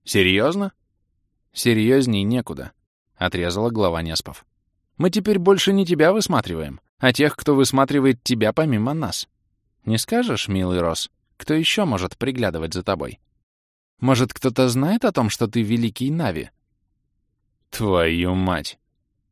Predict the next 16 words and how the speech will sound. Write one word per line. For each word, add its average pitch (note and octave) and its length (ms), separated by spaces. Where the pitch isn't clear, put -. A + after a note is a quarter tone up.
рыкнул E2+ 480
я. - 220
«Нифига F2 520
себе! G2 300
А G#2+ 200
тех, E3 240
кого C#3+ 300
Шёпот - 340
грохнул, F#2 540
он G2+ 240
порылся D#3 400
в F#2 80
их - 80
вещах, F2 420
опознал?» G#2 520
«Угу. C3 440